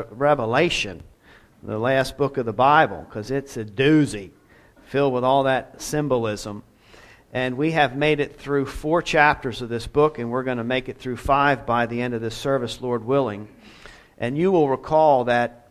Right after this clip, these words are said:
after speaking to the seven churches that represent all the churches on the earth, the people of God, that we begin to get this vision of the throne room of God. So the whole focus changes from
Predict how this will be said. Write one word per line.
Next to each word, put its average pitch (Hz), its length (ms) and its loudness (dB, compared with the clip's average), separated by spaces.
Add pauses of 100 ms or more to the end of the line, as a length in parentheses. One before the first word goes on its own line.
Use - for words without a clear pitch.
after 143 380 2
speaking 151 640 0
to 131 200 -6
the 117 120 -4
seven 131 420 0
churches 120 640 -2
that 113 260 -4
represent 123 540 -2
all 139 260 4
the 127 120 -6
churches 117 500 -6
on 120 220 -4
the 113 160 -4
earth, 127 420 -2 (100)
the 104 60 -18
people 135 400 -6
of 104 140 -8
God, 120 420 -2 (720)
that 127 480 -2
we 147 240 2
begin 147 520 2
to 147 200 -2
get 135 580 -2
this 123 300 -4
vision 139 720 -2
of 123 340 -2
the 110 120 -4
throne 143 520 2
room 160 300 4
of 151 120 -2
God. 131 380 2
So 110 140 -8
the 101 100 -4
whole 175 420 2
focus 170 560 4
changes 143 560 -2
from 123 440 -4